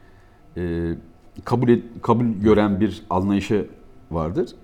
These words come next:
Ben döndüm dedim ki dedi yani ilk yarıyı seyrettikten sonra, "Fenerbahçe bu futbolu ne kadar devam ettirebilir bilmiyorum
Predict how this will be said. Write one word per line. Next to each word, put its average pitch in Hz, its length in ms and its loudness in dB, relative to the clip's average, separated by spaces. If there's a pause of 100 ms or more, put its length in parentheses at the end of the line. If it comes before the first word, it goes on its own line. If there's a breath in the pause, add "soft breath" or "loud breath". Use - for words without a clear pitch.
(1200 soft breath)
Ben 156 280 6
döndüm 160 340 2
dedim 196 220 2
ki 202 160 0
dedi 110 160 2
yani 92 280 0
ilk 101 280 -4
yarıyı 104 220 0
seyrettikten 101 600 -4
sonra, 113 280 -6
"Fenerbahçe 127 800 0
bu 113 80 0
futbolu 120 460 -2
ne 117 100 -2
kadar 120 360 0
devam 95 360 0
ettirebilir 92 720 -2
bilmiyorum 98 500 0